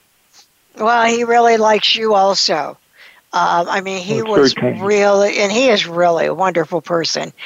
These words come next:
Speaker 1: but he also spoke very highly of you,
Speaker 2: Thank you.
Speaker 1: uh, at no end.
Speaker 2: Thank you.
Speaker 1: Uh, yeah, and,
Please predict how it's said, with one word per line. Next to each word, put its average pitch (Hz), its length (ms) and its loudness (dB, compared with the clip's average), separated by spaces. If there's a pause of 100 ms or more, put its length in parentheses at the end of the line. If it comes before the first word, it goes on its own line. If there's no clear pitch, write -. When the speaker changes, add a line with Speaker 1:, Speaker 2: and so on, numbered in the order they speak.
(220)
Speaker 1:
but 180 140 0
he 208 240 0
also 220 440 0
spoke 175 340 -8
very 185 320 -8
highly 165 600 -4 (420)
of 190 200 0
you, 190 380 -4 (340)
Speaker 2:
Thank 190 160 -6
you. 175 80 -2
Speaker 1:
uh, 160 220 -2 (100)
at 208 200 0
no 202 280 0
end. 180 320 -6
Speaker 2:
Thank 143 380 0
you. - 80 -10 (160)
Speaker 1:
Uh, - 60 -2 (120)
yeah, 247 420 2
and, 233 380 -2